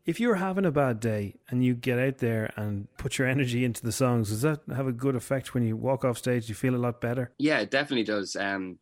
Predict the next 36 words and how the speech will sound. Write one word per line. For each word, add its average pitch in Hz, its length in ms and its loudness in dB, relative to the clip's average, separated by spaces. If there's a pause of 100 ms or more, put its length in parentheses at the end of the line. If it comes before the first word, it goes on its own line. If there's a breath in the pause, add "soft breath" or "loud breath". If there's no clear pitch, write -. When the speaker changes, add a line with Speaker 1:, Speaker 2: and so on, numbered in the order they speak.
Speaker 2:
'cause 120 220 0
there 120 80 2
can 123 180 2
be 113 140 2
da-, 107 320 -2
days 110 400 0
on 104 120 0
tour 104 260 0
where 98 100 -2
you're 92 200 -4
just - 220 -10
not, 98 180 -6
you're 95 160 -8
not 98 300 -2
feeling 101 300 -2
it. 90 140 -12 (100)
The 107 80 -6
music 110 420 0 (220)
for, 107 260 -8
for 104 220 0
us 110 400 0
always 104 480 0
drags 92 400 -4
us 92 120 -8
out 101 200 2
of 92 80 -4
it, 87 220 -8
you 95 60 -6
know, 92 380 -8
like, 92 220 -8
the 101 100 0
idea 98 380 0
of 85 100 -10
getting 92 280 -6
to - 60 -20
play 90 540 -4